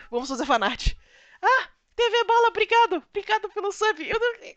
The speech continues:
eu não, como, gente, como é que vocês lidam com isso aqui? Me ensina, cadê o curso de como lidar com o Twitch? <laughs> Ai, meu Deus.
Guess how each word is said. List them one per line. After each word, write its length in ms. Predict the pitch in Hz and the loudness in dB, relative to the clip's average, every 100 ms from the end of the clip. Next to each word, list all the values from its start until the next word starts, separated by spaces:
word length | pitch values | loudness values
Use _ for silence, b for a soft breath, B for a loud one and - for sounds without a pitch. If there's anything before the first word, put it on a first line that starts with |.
| - 294 | -18 -16
eu 80 | 453 | -16
não, 80 | - | -4
como, 260 | 480 381 | -2 -2
gente, 220 | 311 494 - | -2 -2 0
como 120 | 480 | -2
é 60 | |
que 60 | - | 0
vocês 180 | 453 440 | 0 2
lidam 240 | 427 440 | 2 2
com 100 | 415 | 2
isso 180 | 415 381 | 2 2
aqui? 180 | 359 381 | -2 -2
Me 100 | 392 | -2
ensina, 340 | - 403 330 | -6 -2 0
cadê 240 | 320 302 370 | 0 -2 -4
o 100 | - | -4
curso 320 | 403 427 294 | -2 -2 -4
de 100 | - | -12
como 240 | 320 311 | -10 -6
lidar 260 | 359 311 311 | -4 -2 -2
com 100 | 381 | -2
o 40 | |
Twitch? 340 | 311 302 - - B B B | -4 -2 -2 -6 B B B
<laughs> 720 | - - - - - - 523 - _ b b b b b b _ _ _ _ _ _ _ _ - - _ - - | -2 0 -2 -2 -2 0 -2 -2 _ b b b b b b _ _ _ _ _ _ _ _ -20 -20 _ -14 -2
Ai, 180 | 330 330 | 0 0
meu 180 | 285 | -4
Deus. 460 | 226 214 247 - | -8 -4 -2 -2